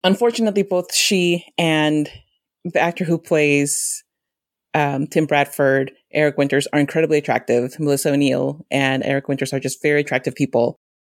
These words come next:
And, um, yeah, so I've been looking at a lot of gifs,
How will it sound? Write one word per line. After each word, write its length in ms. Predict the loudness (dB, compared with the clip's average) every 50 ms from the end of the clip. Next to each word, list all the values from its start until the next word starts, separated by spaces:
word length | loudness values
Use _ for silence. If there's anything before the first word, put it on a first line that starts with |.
| _ _ _ _ -4 -2
And, 720 | 0 0 2 2 2 2 2 2 2 2 2 2 0 -2 -2 0
um, 680 | 0 0 2 0 0 0 0 0 0 0 0 -2 -4 _ -16 -20 _ _ -6
yeah, 420 | -2 -2 0 0 -2 -2 -4 -6 -8 _ _ -6
so 460 | -4 -2 0 2 2 2 2 2 2 2
I've 160 | 0 0 2
been 160 | 0 0 0
looking 420 | -2 0 0 0 0 2 0 0
at 140 | 0 0 0
a 40 | 0
lot 180 | 0 2 0 0
of 100 | -2 -2
gifs, 460 | -2 -2 -2 -2 -4 -6 -6 -6